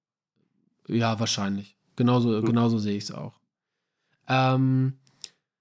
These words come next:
Speaker 1: ja, was ist dann im Grunde nochmal interessant? Omega schafft es dann einmal, ähm, schafft es einmal eine kurze Flucht, äh, aus, aus diesem Speicher und auf ihrer Flucht sieht sie das Zillo-Biest.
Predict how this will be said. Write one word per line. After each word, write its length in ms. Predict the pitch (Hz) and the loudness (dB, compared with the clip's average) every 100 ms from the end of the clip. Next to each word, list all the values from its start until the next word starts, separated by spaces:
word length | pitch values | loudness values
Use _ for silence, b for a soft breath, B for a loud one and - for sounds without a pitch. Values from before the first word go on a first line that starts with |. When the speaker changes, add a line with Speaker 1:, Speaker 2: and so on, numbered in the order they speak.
| _ _ | _ _
Speaker 1:
ja, 160 | 123 139 | 0 2
was 140 | 160 | 2
ist 160 | 170 170 | 0 2
dann 140 | 165 | 2
im 160 | 151 160 | 4 2
Grunde 320 | 147 175 175 | 4 4 6
nochmal 340 | 165 165 151 | 4 2 0
interessant? 640 | 139 170 165 151 147 175 185 | 2 0 0 0 2 2 4
Omega 380 | 151 143 147 143 | 4 4 2 2
schafft 300 | 160 151 156 | 0 0 0
es 100 | - | 2
dann 180 | 147 | 0
einmal, 680 | - 131 151 147 147 143 139 127 | 2 2 4 4 4 2 0 0
ähm, 420 | 135 139 135 135 - - - - - | 2 2 0 -2 -8 -14 -14 -12 -4
schafft 300 | 147 135 143 | -2 0 -2
es 80 | |
einmal 300 | - 139 143 - | -2 0 2 0
eine 200 | 131 127 | -2 -2
kurze 380 | - 156 156 135 | 0 0 0 -6
Flucht, 580 | - 156 214 - - _ _ _ _ - | 0 2 2 -2 -16 _ _ _ _ -6
äh, 40 | 156 | -2
aus, 800 | 160 160 160 156 - - 151 - | 2 2 2 0 -2 -2 -2 -2
aus 160 | 156 151 | -4 0
diesem 280 | 160 156 | 2 2
Speicher 720 | 156 - 135 151 160 160 160 - b b b b | 0 -2 0 0 0 0 -2 -4 b b b b
und 500 | 135 139 143 131 - | 4 6 4 2 -2
auf 140 | 131 143 | -2 0
ihrer 220 | 131 127 | 0 -2
Flucht 560 | - 143 - - - - | -2 -4 -4 -14 -12 -8
sieht 280 | 120 139 - | -4 -4 -4
sie 80 | |
das 280 | 135 120 - | -4 -4 -6
Zillo-Biest. 1000 | - 113 131 123 98 98 - - - - | -8 0 2 2 0 -4 -6 -8 -14 -18